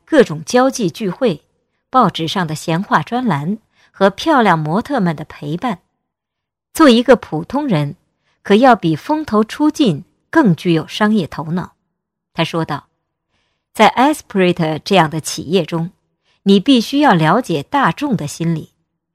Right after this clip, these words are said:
行李员解释说，观察街上的行人，你就会对他们的外表和内心了解颇多。行李员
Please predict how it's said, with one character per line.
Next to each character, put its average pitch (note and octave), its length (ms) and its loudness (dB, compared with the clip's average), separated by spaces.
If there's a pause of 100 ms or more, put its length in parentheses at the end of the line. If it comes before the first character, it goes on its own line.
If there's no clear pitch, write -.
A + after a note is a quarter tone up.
(500)
行 C4+ 260 2
李 A3 140 4
员 F3+ 260 2
解 - 160 -8
释 - 160 -8
说， D#3+ 320 -8 (560)
观 D#4 180 6
察 A#3 200 0
街 D4 240 -2
上 C#4 180 0
的 E3 80 0
行 F3 300 -4
人， E3 340 -4 (260)
你 F3+ 180 4
就 A3+ 160 2
会 G3+ 160 -2
对 F3+ 200 0
他 G#3 180 -4
们 G3+ 100 -4
的 E3+ 120 -4
外 G3 260 -2
表 - 380 -12
和 - 180 -6
内 F#3+ 240 2
心 A3 340 0 (280)
了 E3+ 320 2
解 - 260 -10
颇 F3 240 -8
多。 F#3+ 280 -4 (1800)
行 C4 320 2
李 F#3+ 160 4
员 D#3+ 380 2